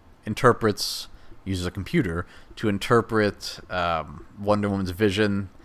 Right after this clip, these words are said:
They find out where Themyscira is, but Doctor Cyber was infiltrated into the computer system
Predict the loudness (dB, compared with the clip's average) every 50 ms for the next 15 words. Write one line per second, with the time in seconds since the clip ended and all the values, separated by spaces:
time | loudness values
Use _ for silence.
0 | -20 -20 -20 -20 -20 -14 -12 -12 -2 4 4 6 6 6 6 4 4 2 -2 -2
1 | -2 -2 -2 -2 -4 -2 0 2 4 4 4 4 2 0 0 -2 -6 -10 -8 -4
2 | -4 -4 -4 -6 -10 -12 -2 6 8 8 8 8 8 6 4 4 4 4 2 -4
3 | -12 -20 -20 -20 -20 -20 -20 _ -18 -14 -10 -10 -8 -8 -10 -12 -4 -2 0 0
4 | 2 0 -2 -2 2 4 6 6 6 6 4 2 2 -2 -2 -4 -12 -10 -6 -4
5 | -4 -4 -4 -4 -2 -2 0 0 0 -2 -4 -8 -4 2 6 6 8 8 6 4
6 | 0 0 4 4 4 4 4 0